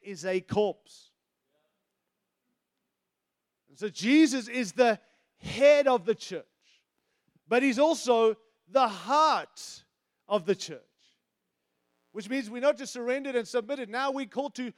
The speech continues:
show him his heart through us. The Bible tells us to live in him, on him, through him, under him, unto him, for him,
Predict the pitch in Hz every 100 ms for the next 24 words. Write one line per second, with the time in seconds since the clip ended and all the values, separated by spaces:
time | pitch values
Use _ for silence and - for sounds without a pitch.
0 | _ - - - 302 339 311 196 170 123
1 | _ _ _ _ _ _ _ 269 240 180
2 | 277 262 233 254 294 220 - _ - 233
3 | 277 294 - 269 302 240 - 240 214 254
4 | 214 254 302 233 208 190 254 247 _ _
5 | _ _ _ _ 226 277 311 233 226 240
6 | 262 _ _ _ _ _ - 226 311 320
7 | 220 220 247 - _ 208 302 330 262 233
8 | 226 233 _ - 311 302 320 233 233 247
9 | _ _ 294 339 285 233 233 233